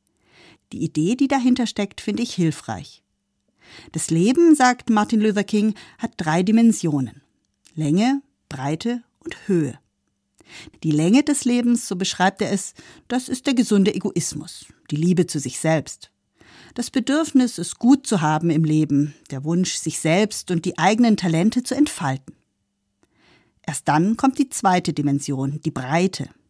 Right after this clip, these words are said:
nämlich die Beziehung zu anderen Menschen, die Nächstenliebe. Die Fähigkeit, für andere da zu sein, mit ihnen zusammenzuarbeiten und über sich selbst und die eigenen Bedürfnisse hinauszudenken.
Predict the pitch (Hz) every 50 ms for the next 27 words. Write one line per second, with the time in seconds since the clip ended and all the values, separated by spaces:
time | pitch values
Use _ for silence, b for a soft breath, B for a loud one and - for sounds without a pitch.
0 | _ _ _ _ - 147 135 135 139 139 - - 180 147 160 151 - - - 190
1 | 190 185 180 175 165 160 - - 175 - 208 214 - 269 254 233 202 175 165 156
2 | - - - 110 - b b b b b - 160 170 185 220 220 - - - -
3 | 156 - - 110 - - 160 - _ _ _ _ _ _ B B B B B B
4 | B B B 185 - - 226 226 254 269 247 - - 226 214 208 208 - - 196
5 | - 190 196 196 196 190 175 - 165 180 208 226 - - 190 165 - 147 139 135
6 | 135 - - 139 - _ _ - - - - 131 123 131 - - 156 - 165 170
7 | 202 233 247 233 - - 220 - 180 185 185 180 180 170 170 170 - 185 175 170
8 | b b b b b b b b b - 196 196 196 196 - - 208 220 240 -
9 | 254 254 - - 190 185 226 302 320 - - - 247 233 220 - 240 - 175 180
10 | 202 214 240 247 240 220 208 - 220 226 - - 254 254 - 269 269 285 277 254
11 | 208 180 175 - - - - 156 135 131 131 135 160 - _ - - -